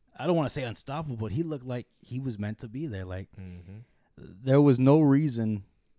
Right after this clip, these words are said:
Speaker 1: he wasn't having good games, and he just, he just wasn't. He just, like, couldn't, couldn't figure out what the defense was doing. Uh, there was a couple times it looked like he was lost on the plays. He couldn't figure out how to, how they were defending us, and,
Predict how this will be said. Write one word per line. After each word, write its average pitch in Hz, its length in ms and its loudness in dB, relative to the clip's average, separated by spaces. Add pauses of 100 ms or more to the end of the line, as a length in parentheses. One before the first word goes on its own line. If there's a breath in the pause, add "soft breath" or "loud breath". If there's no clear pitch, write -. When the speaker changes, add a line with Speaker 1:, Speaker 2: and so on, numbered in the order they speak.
(840)
Speaker 1:
he 139 240 -10
wasn't 123 360 -6
having 110 480 -8
good 104 220 -8
games, 95 560 -10
and 98 200 -8
he 95 100 -8
just, 98 260 -12 (180)
he - 80 -16
just 101 180 -16
wasn't. 98 420 -10
He 101 80 -16
just, 104 260 -16
like, 98 200 -16
couldn't, 110 360 -10 (1040)
couldn't 165 220 -2
figure 151 240 -2
out 139 120 2
what 131 120 -2
the 120 80 -10
defense 123 380 -4
was 107 120 -4
doing. 107 380 -4 (840)
Uh, 104 300 -8
there 107 80 -6
was 104 120 -6
a 107 40 -8
couple 139 260 -4
times 127 340 -2
it 113 80 -8
looked 117 180 -6
like 110 180 -8
he 123 100 -8
was 107 200 -10
lost 110 380 -10
on 98 100 -12
the 95 60 -12
plays. 107 520 -6
He 113 100 -12
couldn't 107 220 -10
figure 107 200 -8
out 101 100 -14
how 107 120 -12
to, 104 140 -10 (640 soft breath)
how 135 440 0
they 123 140 0
were 123 120 0
defending 135 480 -2
us, 131 340 0
and, 98 240 -6